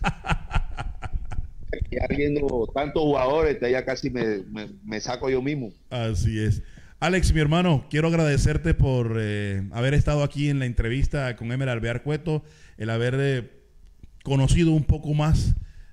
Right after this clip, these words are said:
Speaker 1: de, de tu historia como jugador, de lo que es hoy tu faceta como entrenador. Y de mi parte solamente, eh, resta desearte muchos éxitos y muy pronto, Dios quiera que así sea, te veamos ya en la línea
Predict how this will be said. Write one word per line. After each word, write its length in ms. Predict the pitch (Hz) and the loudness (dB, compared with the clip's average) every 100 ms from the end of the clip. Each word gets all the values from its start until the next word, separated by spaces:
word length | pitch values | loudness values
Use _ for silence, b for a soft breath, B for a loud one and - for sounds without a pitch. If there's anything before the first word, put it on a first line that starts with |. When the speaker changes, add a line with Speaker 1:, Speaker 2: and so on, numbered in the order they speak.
| - | -6
Speaker 1:
de, 640 | 127 123 120 113 113 110 | -2 0 0 0 -2 -2
de 160 | 123 | -4
tu 100 | 123 | -2
historia 440 | 120 - 147 147 151 | -2 -2 0 2 0
como 200 | 139 123 | -2 -2
jugador, 560 | 117 120 123 147 156 | -2 0 0 0 -2
de 140 | 131 123 | -2 -2
lo 180 | 113 - | -4 -4
que 120 | 120 | -2
es 120 | 120 | -2
hoy 180 | 143 143 | 2 0
tu 140 | 139 143 | 0 2
faceta 420 | 123 110 - 135 | 2 2 0 -2
como 160 | 127 | -2
entrenador. 600 | 120 107 110 110 139 143 b b b b | -2 -2 -4 -2 -4 -4 b b b b
Y 100 | 117 | -6
de 80 | 117 | -4
mi 140 | 113 | 0
parte 280 | 127 135 143 | 2 2 2
solamente, 1040 | 139 139 135 139 143 135 123 107 95 85 73 | 2 2 0 -2 -2 -4 -2 -4 -6 -10 -12
eh, 240 | 101 101 | -10 -8
resta 340 | 98 127 - 127 | -4 0 0 2
desearte 500 | 120 120 117 - 127 | 0 0 -2 -4 -2
muchos 440 | 147 180 170 - | 0 0 0 0
éxitos 500 | 160 170 - 175 156 b b b b - | 0 -2 -2 -2 -4 b b b b -6
y 120 | 120 | -4
muy 220 | 127 151 | 0 0
pronto, 640 | 156 156 156 147 143 123 - - - | 2 0 0 -2 -4 -4 -10 -18 -12
Dios 340 | 110 123 - | -6 -4 -4
quiera 320 | - 131 131 | -6 -6 -6
que 80 | 123 | -2
así 160 | 107 - | 0 4
sea, 380 | - 123 120 - b b - - | 2 2 -6 -12 b b -20 -8
te 160 | 110 | -6
veamos 800 | 104 101 113 120 123 - - - - | -4 -4 -4 -4 -4 -2 -2 -2 -4
ya 400 | 107 117 120 - - - | -2 -2 -2 -8 -20 -12
en 180 | 113 107 | -6 -4
la 160 | 107 101 | -4 -2
línea 580 | 113 165 185 190 196 | -2 0 0 -2 -4